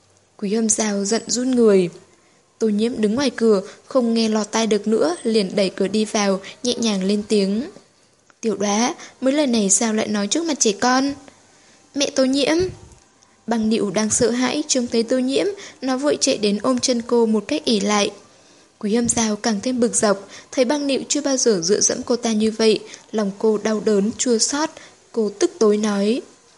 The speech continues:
"Hồ ly tinh bên cạnh Mộ Thừa đúng là nhiều không đếm xuể." "Cô nói ai là hồ ly tinh?" "Tiểu Đoá." Tô Nhiễm can ngăn An Tiểu Đoá nhìn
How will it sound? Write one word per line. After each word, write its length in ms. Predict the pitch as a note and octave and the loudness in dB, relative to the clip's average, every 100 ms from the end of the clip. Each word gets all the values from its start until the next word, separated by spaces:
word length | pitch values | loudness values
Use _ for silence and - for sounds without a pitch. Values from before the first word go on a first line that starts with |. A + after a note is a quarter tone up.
| _ - - - | _ -20 -20 -6
"Hồ 140 | - G3+ | 2 4
ly 140 | G#3 | 4
tinh 280 | G#3 A3+ A3 | 2 2 4
bên 120 | A3 | 4
cạnh 220 | A3+ G#3+ | 4 4
Mộ 100 | A3 | 2
Thừa 360 | - A#3 G#3+ G3 - - | 4 4 6 4 -2 -4
đúng 220 | A#3+ B3+ | 0 4
là 120 | G#4 | 4
nhiều 220 | D4+ G#3+ G3 | 4 4 4
không 220 | A3+ G#3 | 2 2
đếm 160 | G3+ | 2
xuể." 420 | A3 C#4+ G#3+ F#3 A#3 - - - - _ _ - - - - | 4 4 4 4 0 -4 -20 -20 -20 _ _ -20 -20 -8 0
"Cô 100 | C4+ | 2
nói 200 | C#4 A#3 | 2 2
ai 200 | B3+ B3 | 0 0
là 100 | A3 | 0
hồ 140 | A3 | -2
ly 140 | A3 | -2
tinh?" 380 | A#3+ C#4 C#4+ D4 - - _ _ _ - - _ - | 0 0 0 -4 -8 -18 _ _ _ -20 -20 _ -4
"Tiểu 120 | A3 | -2
Đoá." 400 | E3+ G3+ A#3 D#4 - - _ _ _ _ _ - | 0 2 2 0 -2 -20 _ _ _ _ _ -4
Tô 120 | A#3 | 0
Nhiễm 260 | A3 A3 B3+ | 2 2 0
can 240 | C#4+ C4 | -2 0
ngăn 160 | B3+ A#3+ | 0 0
An 180 | A#3+ A3+ | 0 0
Tiểu 200 | A3+ F#3 | 2 2
Đoá 220 | G#3 G3 | 2 0
nhìn 260 | A3 C4+ | 0 0